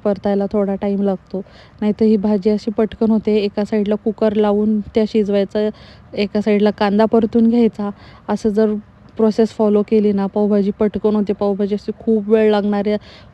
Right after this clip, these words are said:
गोष्ट नाही आहे. आता मी थोडंसं पाणी ॲड केलेलं आहे आणि कन्सिस्टन्सी ॲडजस्ट केलेली आहे. झाली आपली पावभाजी रेडी. किती वेळ लागला आपल्याला. कांदा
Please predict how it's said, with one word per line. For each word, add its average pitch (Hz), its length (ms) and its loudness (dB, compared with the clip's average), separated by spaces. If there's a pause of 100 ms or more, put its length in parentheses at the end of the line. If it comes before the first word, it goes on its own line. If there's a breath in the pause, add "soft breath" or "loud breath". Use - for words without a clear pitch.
(100)
गोष्ट 214 320 0
नाही 202 380 0
आहे. 196 200 -14 (1040 loud breath)
आता 240 160 0
मी 220 120 2
थोडंसं 214 280 4
पाणी 208 340 0
ॲड 208 200 2
केलेलं 202 380 0
आहे 196 80 -2
आणि 202 160 -4
कन्सिस्टन्सी 202 680 -4
ॲडजस्ट 208 520 -2
केलेली 196 420 -2
आहे. 190 260 -6 (3500 soft breath)
झाली 247 360 4
आपली 226 280 4
पावभाजी 214 600 2
रेडी. 190 320 -2 (200)
किती 247 280 -2
वेळ 233 220 6
लागला 208 300 2
आपल्याला. 196 500 -4 (1800 soft breath)
कांदा 202 340 0